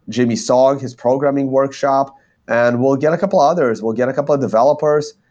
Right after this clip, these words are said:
I wanna educate people on how to properly store their Bitcoin and Bitcoin security. We'll try and get one of those workshops going. So it's, uh, four days. It'll be a day of playing poker, a day and a half of workshops.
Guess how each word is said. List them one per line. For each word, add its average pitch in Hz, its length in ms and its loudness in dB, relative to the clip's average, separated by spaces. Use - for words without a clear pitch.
I 120 220 0
wanna 165 220 0
educate 143 440 0
people 139 280 0
on 131 100 2
how 127 60 -2
to 123 80 0
properly 120 480 0
store 117 580 0
their 104 160 0
Bitcoin 123 760 -2
and 98 120 -2
Bitcoin 110 320 -4
security. 127 840 0
We'll 117 120 -2
try 120 240 0
and 117 100 -6
get 120 120 -2
one 110 140 -2
of 98 100 -6
those 120 320 -2
workshops 117 560 -2
going. 113 460 0
So 196 260 0
it's, 185 180 -2
uh, 165 280 2
four 180 260 0
days. 170 600 -2
It'll 131 220 2
be 135 400 4
a 123 180 2
day 135 260 2
of 139 180 2
playing 117 280 -2
poker, 175 680 0
a 131 60 0
day 139 240 2
and 147 80 2
a 139 40 0
half 143 240 -2
of 123 100 -2
workshops. 135 840 -2